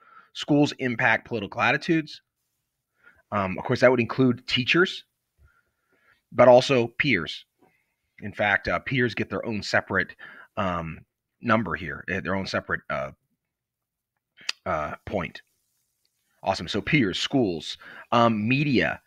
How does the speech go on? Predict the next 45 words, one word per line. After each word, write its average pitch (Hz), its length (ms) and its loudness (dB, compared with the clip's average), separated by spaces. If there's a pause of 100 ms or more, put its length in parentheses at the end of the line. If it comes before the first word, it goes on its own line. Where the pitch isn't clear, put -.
(500)
Uh, 101 160 2
media 120 320 4
is 123 120 0
a - 20 -4
huge 143 540 -2
influence, 80 760 -10 (300)
and 98 100 -6
we'll 98 80 0
talk 110 300 4
about 98 260 0
media 98 380 0
more, 90 420 -2 (400)
uh, 87 320 4
in 90 160 0
the 87 60 -2
next 87 260 2
unit, 160 320 4
but, 98 180 4
uh, 92 100 6
social 131 380 4
media 120 320 6
is 107 80 0
pretty 120 240 0
huge, 95 480 0
YouTube. 104 500 0 (380)
Um, 117 300 4
and, 180 200 6
and, 190 240 6
and 185 140 2
sometimes 302 340 6
it's 453 140 -4
very 175 220 8
subtle, 135 480 6
like, 107 260 4 (300)
you 147 120 2
don't 185 100 6
even 147 280 2
realize 135 480 6
you're 127 80 2
being 113 220 -2
politically 113 500 -4
influenced, 120 720 -4
but 113 240 6 (460)
certain 139 600 2
news 131 460 6